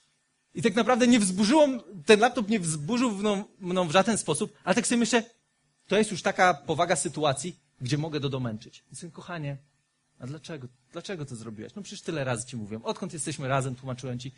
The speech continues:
że nie kładzie się szklanki z wodą koło elektroniki”. I po którymś tam kolejnym, nastym czy dziesiątym razie, kiedy, kiedy to mówiłem, tak się z niej trochę podśmiechiwałem, ona tak patrzy na mnie i w końcu mówi: „Teraz już wiem”.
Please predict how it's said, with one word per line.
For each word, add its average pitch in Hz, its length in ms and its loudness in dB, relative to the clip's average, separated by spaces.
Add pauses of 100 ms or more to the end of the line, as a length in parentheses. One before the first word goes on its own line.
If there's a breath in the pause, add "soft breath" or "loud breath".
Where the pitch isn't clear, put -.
(220 soft breath)
że 143 80 -10
nie 175 100 -12
kładzie 170 280 -8
się 131 140 -12
szklanki 123 340 -12
z 110 60 -14
wodą 117 200 -10
koło 123 160 -8
elektroniki”. 120 580 -10 (280 soft breath)
I 127 60 -10
po 160 120 -10
którymś 214 300 -4
tam 185 160 0
kolejnym, 170 440 -2
nastym 160 360 -2
czy 143 100 -10
dziesiątym 135 420 -4
razie, 135 240 -2
kiedy, 123 220 -6 (380 soft breath)
kiedy 143 180 -2
to 147 100 -6
mówiłem, 131 320 -4
tak 131 100 -6
się 135 100 -10
z 120 60 -8
niej 131 100 -4
trochę 127 200 -8
podśmiechiwałem, 135 640 -6 (260 soft breath)
ona 135 100 -4
tak 135 120 -6
patrzy 143 260 -6
na 135 80 -2
mnie 139 100 -4
i 123 40 -4
w - 40 -18
końcu 139 220 -6
mówi: 135 160 -6 (420)
„Teraz 113 280 -12
już 135 140 -6
wiem”. 175 220 -8